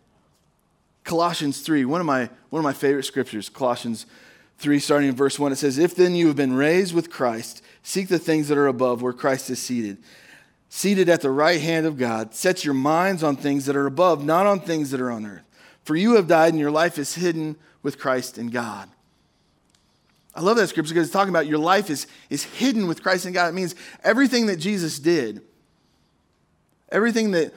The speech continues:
that he accomplished through the cross and through his death, his burial and resurrection, was to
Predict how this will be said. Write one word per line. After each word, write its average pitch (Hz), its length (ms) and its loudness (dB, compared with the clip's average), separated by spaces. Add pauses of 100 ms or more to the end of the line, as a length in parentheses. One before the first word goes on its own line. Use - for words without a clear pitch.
(120)
that 170 160 0
he 185 100 4
accomplished 156 640 -2 (380)
through 165 140 0
the 143 100 -4
cross 127 480 0
and 123 120 -4
through 143 220 0 (240)
his 143 240 -2
death, 131 540 -2 (580)
his 135 140 -4
burial 135 340 2
and 131 80 -2
resurrection, 123 760 -4 (1000)
was 147 260 -2
to 151 200 2